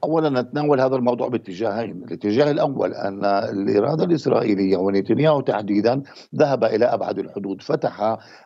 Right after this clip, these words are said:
المعركة على، على مصراعيها أو الحرب على مصراعيها، وهو يريد توسيع رقعة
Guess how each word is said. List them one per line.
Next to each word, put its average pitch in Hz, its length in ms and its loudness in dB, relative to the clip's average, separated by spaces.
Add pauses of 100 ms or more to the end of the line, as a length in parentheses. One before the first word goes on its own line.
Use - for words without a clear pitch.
المعركة 123 540 0
على، 107 240 -2
على 104 540 0
مصراعيها 110 840 0
أو 92 100 0
الحرب 104 380 -2
على 95 200 -2
مصراعيها، - 440 0
وهو - 300 0
يريد 131 320 2 (360)
توسيع 113 420 2
رقعة 120 300 0